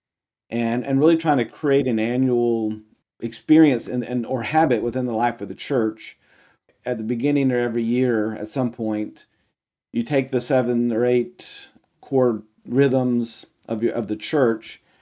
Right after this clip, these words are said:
and you just, you, you just sort of see, "Where have I grown this year? Where are the place, you know, where ha-, have I grown in generosity? Have I grown in, in worship experiences? Have I grown in," and, uh, giving, and giving people an idea to kind of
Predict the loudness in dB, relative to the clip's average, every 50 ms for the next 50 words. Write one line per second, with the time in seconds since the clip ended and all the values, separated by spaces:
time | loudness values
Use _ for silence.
0 | _ _ _ _ _ -4 -2 -2 0 0 0 0 0 0 -2 -2 -2 -2 0 0
1 | 0 2 2 4 6 6 4 4 4 2 0 0 0 2 4 4 4 6 4 4
2 | 6 6 6 6 6 4 4 4 2 2 4 4 2 0 0 -4 -6 -10 -10 -10
3 | -10 -12 -16 _ _ _ _ _ _ _ _ _ _ -2 2 4 6 6 6 6
4 | 2 0 0 2 2 2 2 0 -2 0 0 0 2 2 2 2 2 0 0 0
5 | 0 2 2 0 0 -2 -6 -8 -8 -8 -8 -6 -6 -4 -2 0 0 0 -2 -4
6 | -4 -2 -2 -2 -2 -2 -2 -2 -2 -4 -4 -2 -2 -2 -2 -4 -6 -8 -4 0
7 | 0 0 0 0 -4 -6 -6 -6 -4 -4 -4 -2 -2 -2 -2 -4 -4 -2 -2 -2
8 | 0 0 0 -2 -4 -6 _ _ _ _ _ _ _ _ _ -6 -4 -2 0 0
9 | 2 2 2 2 0 0 -2 -2 -2 -4 -6 -6 -4 -2 0 0 2 2 0 -2
10 | -4 -6 -4 -4 -4 -4 -4 -4 -4 -4 -4 -4 -6 -6 -6 -4 -4 -2 -2 -2
11 | 0 0 0 -2 -2 -2 -4 -4 -6 -10 _ _ _ _ _ -8 -2 0 0 2
12 | 0 0 -2 -6 -4 -2 -2 0 0 0 0 0 0 -2 -4 -2 0 0 0 0
13 | 0 -2 -2 -2 -2 -2 -2 -2 -2 -2 -2 -2 0 0 0 -2 -2 -6 -6 -4
14 | -4 -6 -6 -8 -10